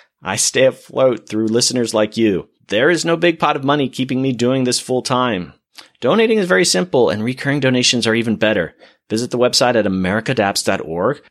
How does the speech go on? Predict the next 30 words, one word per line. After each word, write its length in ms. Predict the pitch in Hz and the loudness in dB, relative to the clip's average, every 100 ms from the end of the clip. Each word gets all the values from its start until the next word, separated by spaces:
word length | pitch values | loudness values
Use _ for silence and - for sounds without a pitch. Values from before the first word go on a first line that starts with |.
| _ | _
and 100 | 90 | -6
look 120 | 92 - | -6 -2
for 80 | |
the 80 | 95 | -4
donate 340 | 87 101 120 117 | 0 0 0 2
button, 400 | 143 190 190 - | 0 0 -6 -4
or 120 | - | -2
look 160 | 175 220 | 0 0
in 80 | 190 | 0
the 60 | |
show 280 | 143 - 190 | 0 2 2
notes 320 | 233 120 113 | 2 0 0
for 240 | - - 123 | -6 -4 -2
this 240 | 143 139 | 0 2
episode 480 | 151 165 - 107 110 | 0 0 0 2 2
and 100 | 113 | 0
you'll 120 | 120 | 0
see 440 | - 127 123 - - | -4 -2 -2 -4 -6
that 320 | 117 113 - | -2 -2 -2
donate 320 | 107 110 107 | -2 0 0
information. 760 | 123 113 120 147 170 - 60 - _ _ - | -2 -4 -2 0 0 -4 -8 -18 _ _ -6
Okay, 240 | 123 135 | -2 0
some 160 | - 113 | -2 -2
exciting 560 | 110 - 113 120 123 | -4 -2 -2 -2 -2
news. 360 | 113 95 76 - | -2 -2 -6 -6
I 120 | 101 | -4
have 180 | 117 120 | -2 -2
a 80 | 120 | 0
new 440 | 120 113 127 127 | 2 2 2 2
intern. 560 | 117 127 127 104 85 73 | -2 -2 -2 -4 -6 -12